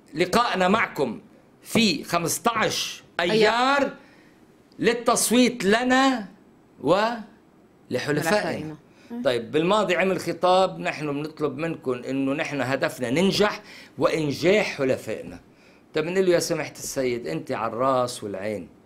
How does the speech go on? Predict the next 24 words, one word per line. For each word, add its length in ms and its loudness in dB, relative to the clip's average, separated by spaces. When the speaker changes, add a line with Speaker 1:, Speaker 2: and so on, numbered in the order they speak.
Speaker 1:
وأنت 340 -2
إلك 480 0
برقبتي، 720 -2
أنا 140 -2
إلي 520 -4
حسن 380 -4
خليل 400 -6
برقبتي 640 -4
إلى 160 -2
يوم 240 2
القيامة، 440 -4
لأنه 280 -6
أنت 140 -12
حررت 440 -4
ضيعتي، 720 -4
أنا 100 -6
ما 100 -4
كان 160 -2
في 180 -14
أوصل 360 -14
لضيعتي، 460 -20
ما 160 -2
ممكن 340 -2
أنسى 420 -8